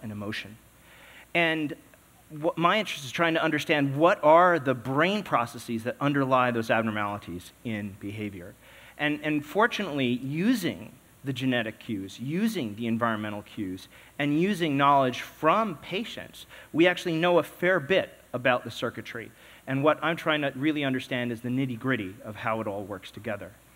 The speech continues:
So I wanna start with this image of the human brain in which two brain regions have been highlighted. One in orange here, if you can make it out in the sun, is the hippocampus.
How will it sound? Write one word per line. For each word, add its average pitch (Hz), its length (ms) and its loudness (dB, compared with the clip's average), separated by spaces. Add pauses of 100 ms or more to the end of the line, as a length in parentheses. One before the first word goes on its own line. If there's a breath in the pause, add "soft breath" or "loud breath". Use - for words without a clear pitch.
(500 loud breath)
So 165 280 6 (200)
I 170 180 4
wanna 208 260 4
start 151 420 6
with 135 180 -2
this 190 260 0
image 123 540 -4
of 127 240 0
the 120 60 -2
human 202 500 0
brain 101 360 -6
in 139 200 -4
which 147 180 -4
two - 260 -2
brain 160 340 2
regions 127 460 -2 (180)
have 127 200 -2
been 117 140 -4
highlighted. 113 580 -4 (420 loud breath)
One 160 160 2
in 139 200 0
orange 151 460 2
here, 110 180 -4
if 123 120 -10
you 113 80 -8
can 110 140 -6
make 113 180 -4
it 113 40 0
out 110 240 0
in 101 80 -12
the 95 40 -14
sun, 107 520 -8 (400 loud breath)
is 160 160 4
the 160 100 2
hippocampus. - 880 -2